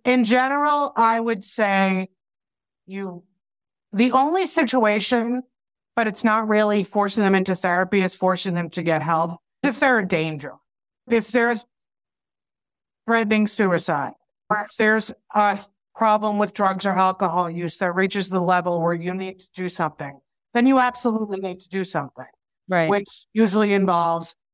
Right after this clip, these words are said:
Speaker 1: contacting the police, having them hospitalized.
Speaker 2: Right. Running away, that's another sort of red flag, right?
Speaker 1: It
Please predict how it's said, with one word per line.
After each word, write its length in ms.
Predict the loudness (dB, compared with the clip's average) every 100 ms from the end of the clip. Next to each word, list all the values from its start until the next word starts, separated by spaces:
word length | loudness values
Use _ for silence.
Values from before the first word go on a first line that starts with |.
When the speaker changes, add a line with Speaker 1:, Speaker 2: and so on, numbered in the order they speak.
| -6
Speaker 1:
contacting 640 | 0 0 0 -2 -4 -4
the 80 | -2
police, 560 | -2 -4 -4 -6 -10 -14 _ -4
having 300 | -2 0 0
them 120 | 2
hospitalized. 1000 | 2 0 0 0 2 2 -2 -8 -12 -14 _
Speaker 2:
Right. 320 | -2 -2 -4 _ _ _ _ _ _ _ _ _ _ _ _ _ _
Running 280 | 0 0 0
away, 500 | -2 0 0 -2 -6 _ _
that's 220 | -2 -2 -2
another 460 | 0 0 -2 -4 -10 _ _ _ _ _ _ _ -10
sort 280 | -2 0 0
of 200 | -2 -8 _ _
red 220 | -2 -2
flag, 440 | 0 0 0 -6 -8 _ _ -2
right? 300 | 0 0 -2 -12 _ _ _ _ -2
Speaker 1:
It 220 | 0 0